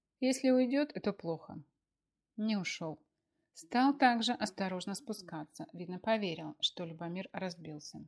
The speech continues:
Совсем рядом с рукой скрипнул снег, рука вдруг дёрнулась, и стоявший повалился, задрав ноги вверх.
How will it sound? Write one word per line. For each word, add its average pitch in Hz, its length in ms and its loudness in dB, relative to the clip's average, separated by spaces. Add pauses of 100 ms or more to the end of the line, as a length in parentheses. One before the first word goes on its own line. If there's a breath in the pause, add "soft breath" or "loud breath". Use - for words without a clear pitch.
(760)
Совсем 240 460 2
рядом 185 280 4
с - 100 -10
рукой 220 400 2 (300)
скрипнул 269 520 2
снег, 175 500 -4
рука 214 320 2
вдруг 208 280 -2
дёрнулась, 165 580 -2 (300)
и 285 80 4
стоявший 220 580 2
повалился, 180 680 -2
задрав 175 480 -6
ноги 165 260 -6
вверх. 160 420 -14